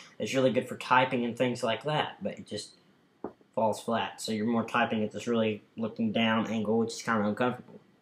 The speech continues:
And, uh, another thing I don't like about this case, if I get, if I don't lose, <laughs> if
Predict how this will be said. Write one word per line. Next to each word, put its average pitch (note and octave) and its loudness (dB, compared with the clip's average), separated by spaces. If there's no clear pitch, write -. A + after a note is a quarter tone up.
And, B2 2
uh, A2+ 4
another D#3+ 8
thing D#3+ 4
I C#3 4
don't C3+ 4
like B2 -2
about A2+ 0
this - -10
case, G#2 -2
if - -14
I G#2 0
get, G#2+ -4
if - -18
I G2 -6
don't - -4
lose, G#2 -2
<laughs> - -12
if A2 -2